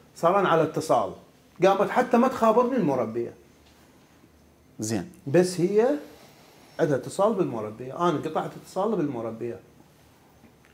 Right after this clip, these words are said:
Speaker 1: المربية جاية من أربيل البغداد، وياها أربع أطفال. جاية خطار لبيتهم بالسيدية،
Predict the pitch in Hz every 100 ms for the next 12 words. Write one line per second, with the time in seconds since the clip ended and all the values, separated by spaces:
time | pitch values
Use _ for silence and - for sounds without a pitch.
0 | _ - - - - 156 165 170 175 208
1 | 185 185 196 185 208 220 208 185 202 208
2 | 208 185 - - - _ _ _ _ _
3 | 147 135 135 - 120 104 - - _ _
4 | _ 143 180 180 202 - 196 156 131 135
5 | - 110 104 101 - _ _ _ _ _
6 | _ _ _ _ _ _ _ _ _ _
7 | _ _ _ 160 165 147 151 147 165 175
8 | 175 131 160 180 170 139 151 156 131 120
9 | 127 139 170